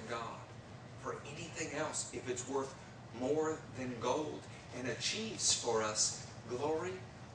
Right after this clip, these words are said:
honor, immortality, and salvation? Of course, we never say we throw away our faith, do we? We simply say we moved it. We moved it. Well, if you trusted God to plant you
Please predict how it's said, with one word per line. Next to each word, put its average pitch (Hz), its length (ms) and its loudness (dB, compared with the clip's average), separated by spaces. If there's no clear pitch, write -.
honor, 143 380 0
immortality, 156 840 -2
and - 80 -10
salvation? - 720 -2
Of - 60 -6
course, - 220 -2
we 135 60 -2
never 147 260 2
say - 200 2
we 107 60 -2
throw 98 340 4
away 90 140 2
our - 180 -2
faith, 78 320 0
do - 100 0
we? - 60 4
We 135 60 8
simply 113 340 4
say 107 240 6
we 98 180 0
moved 107 360 0
it. 90 80 -2
We 117 120 2
moved 139 400 2
it. - 140 -2
Well, 156 120 8
if - 120 -2
you 180 180 2
trusted 127 440 0
God 135 340 4
to - 60 -2
plant 156 200 2
you 127 140 0